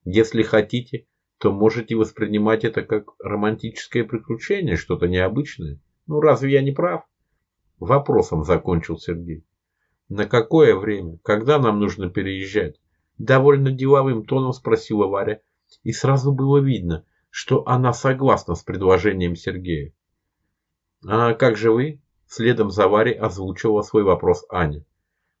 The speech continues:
«У нас есть место, да и нам в это время предстоит заняться самым главным. Насколько удачным будет предприятие, тем быстрее вы вернетесь домой».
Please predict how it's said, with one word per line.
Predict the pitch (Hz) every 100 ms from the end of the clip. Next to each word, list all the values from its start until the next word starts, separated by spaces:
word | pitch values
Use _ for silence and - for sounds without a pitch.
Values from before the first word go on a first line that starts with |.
| -
«У | 131
нас | 143 143
есть | 160 139
место, | 147 160 160 - 131
да | 113 113 120
и | 123
нам | 127 139 139
в | 131
это | 127 120
время | 117 127 123 117
предстоит | 110 107 - 110 110 113
заняться | 110 107 110 110 - 113
самым | - 110 107 107
главным. | 107 101 85 69 - _ _ _ -
Насколько | 95 104 - 135 117 120
удачным | 113 127 120 104 - 107 104
будет | 107 98 -
предприятие, | 107 90 104 107 127 127 82 65 - _ _ _ _
тем | 117 104
быстрее | 98 - - 120 131 127
вы | 104 107
вернетесь | 110 101 101 92 98 98 95 92
домой». | 90 92 82 78